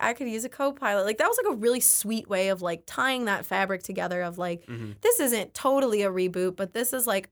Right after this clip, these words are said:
Speaker 1: us, like, pumping new life into our series. I'm much more a fan of that than I am of reboots.
Speaker 2: Yeah.
Speaker 1: But, I don't know. I feel like my opinion is meaningless and I'm just screaming into the void of, of
Speaker 2: <laughs>
Speaker 1: podcasting.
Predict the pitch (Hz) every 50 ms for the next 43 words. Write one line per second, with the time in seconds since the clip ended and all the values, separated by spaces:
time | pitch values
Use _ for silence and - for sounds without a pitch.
0 | _ - - 247 254 254 254 - - - 208 190 185 - _ _ - - 277 277
1 | 285 285 262 254 254 254 254 254 254 247 233 240 - 196 180 175 165 165 175 -
2 | - 175 165 160 175 190 185 - _ _ _ _ _ _ - 359 440 - - 320
3 | 285 240 - - 208 202 185 175 175 180 180 175 - 180 170 175 175 175 170 175
4 | 180 180 170 175 175 170 165 - - _ _ _ _ _ 110 110 110 180 175 170
5 | 175 180 - - _ _ _ _ _ _ _ _ _ _ _ _ _ - 233 233
6 | 214 208 190 185 185 185 - _ - 233 247 254 - 269 247 240 233 226 220 208
7 | 208 - - 220 214 214 214 214 208 214 240 240 214 208 202 196 190 180 196 202
8 | 190 190 190 185 185 185 185 185 - 190 180 185 185 180 180 - - - - 208
9 | 208 208 202 202 196 190 190 202 180 185 175 180 185 185 180 180 175 175 175 175
10 | 170 - - - 196 175 - - - 190 190 185 160 - 185 170 170 180 - -
11 | 185 180 180 180